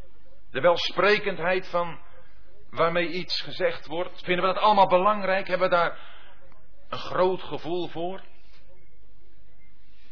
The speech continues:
Dat zijn dingen die eruit moeten, want dat zijn dingen die spreken van de natuurlijke mens. Maar wanneer dat niet opgevuld wordt met het spijsoffer en de wierook,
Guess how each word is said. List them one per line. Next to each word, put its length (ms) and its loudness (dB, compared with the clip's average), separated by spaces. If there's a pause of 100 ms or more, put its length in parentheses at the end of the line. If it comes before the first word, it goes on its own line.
(260)
Dat 140 -4
zijn 160 -4
dingen 400 -4 (520)
die 140 -4
eruit 320 0
moeten, 420 -6 (280)
want 140 0
dat 120 -2
zijn 160 -4
dingen 200 -4
die 140 -6
spreken 460 -4
van 120 -4
de 80 -4
natuurlijke 540 -4
mens. 580 -6 (1800)
Maar 200 6
wanneer 220 6
dat 140 4
niet 140 0
opgevuld 640 4
wordt 200 0
met 100 0
het 140 -2
spijsoffer 760 4
en 140 2
de 100 4
wierook, 640 0